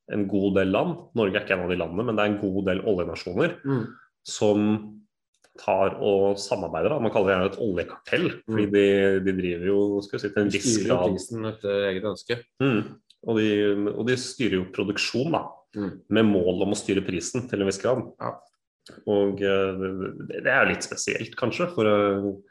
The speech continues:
Speaker 1: men, men da har jo de møtene med opec, som skjer gjerne flere ganger i løpet av året,
Speaker 2: Mm.
Speaker 1: hvor de blir enige om felles produksjonsmål, eventuelle kutt,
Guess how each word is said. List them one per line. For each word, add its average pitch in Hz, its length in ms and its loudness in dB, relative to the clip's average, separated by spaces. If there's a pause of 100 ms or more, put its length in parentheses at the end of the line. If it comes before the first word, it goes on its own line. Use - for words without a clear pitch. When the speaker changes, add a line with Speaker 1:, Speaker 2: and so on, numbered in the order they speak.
(400)
Speaker 1:
men, 113 220 -2
men 127 100 2
da 123 140 4
har 104 180 4
jo 101 80 4
de 107 80 2
møtene 98 560 0
med 98 140 2
opec, 143 260 -4
som 107 160 -2 (160)
skjer 95 320 0
gjerne 104 160 2
flere 90 240 0
ganger 92 220 2
i 95 100 2
løpet - 160 -4
av 92 80 -2
året, 143 240 0 (240)
Speaker 2:
Mm. 120 160 -4 (160)
Speaker 1:
hvor 98 120 -2
de 98 100 4 (260)
blir 101 220 0
enige 92 260 0
om 92 80 -2
felles 90 320 -4
produksjonsmål, 98 960 -2
eventuelle 95 480 -2
kutt, 170 240 -4